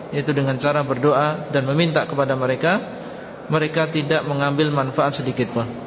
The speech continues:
Orang-orang yang dikuburkan tersebut tidak mengambil manfaat sedikit pun. Ini apabila dilakukan ziarah tersebut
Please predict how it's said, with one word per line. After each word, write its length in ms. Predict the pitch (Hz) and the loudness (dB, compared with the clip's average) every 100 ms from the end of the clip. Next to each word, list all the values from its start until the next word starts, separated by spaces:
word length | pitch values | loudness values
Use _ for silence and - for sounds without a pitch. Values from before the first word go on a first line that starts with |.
| - - - - - - - - - - 139 | -14 -14 -14 -14 -14 -16 -16 -16 -14 -6 -2
Orang-orang 420 | 147 147 143 135 135 | 0 2 2 2 -2
yang 100 | 127 | -2
dikuburkan 460 | 131 165 160 151 139 | 2 2 4 2 0
tersebut 400 | 139 143 185 - - - - - | 0 2 2 0 -6 -12 -12 -2
tidak 240 | 160 143 143 | 2 2 2
mengambil 400 | 139 135 147 165 | 0 2 2 2
manfaat 600 | 143 139 139 147 202 - - - - - | 0 0 2 2 0 -6 -12 -12 -12 -2
sedikit 440 | - 143 135 123 | 0 0 0 0
pun. 320 | 127 123 123 120 - - - - - - - - - - - | 2 2 0 -6 -10 -14 -14 -12 -12 -12 -12 -12 -14 -12 0
Ini 200 | 147 175 | 4 6
apabila 360 | 156 151 143 139 | 6 4 4 2
dilakukan 540 | 135 131 160 156 160 | 2 0 2 2 2
ziarah 260 | 139 139 135 | 2 2 2
tersebut 400 | 131 127 127 | 0 0 2